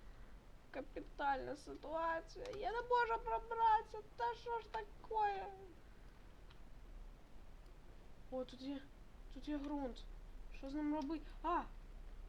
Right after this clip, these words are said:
Не загорайся! Я не встигну так зробити. А, я тут вже він потвердіше, ніж на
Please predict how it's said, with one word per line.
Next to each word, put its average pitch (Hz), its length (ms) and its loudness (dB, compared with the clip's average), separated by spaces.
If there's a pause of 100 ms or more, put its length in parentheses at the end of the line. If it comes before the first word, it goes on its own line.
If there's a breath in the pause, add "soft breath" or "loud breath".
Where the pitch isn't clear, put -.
Не 247 120 -2
загорайся! 294 600 2 (1300)
Я 254 120 2
не 269 100 2
встигну 254 500 -4
так 220 100 -10
зробити. 220 360 -12 (1900)
А, 294 320 8
я 294 140 4
тут 262 240 -2
вже 269 220 -2
він 269 180 0
потвердіше, 254 880 -4
ніж 233 240 -4
на 226 100 -6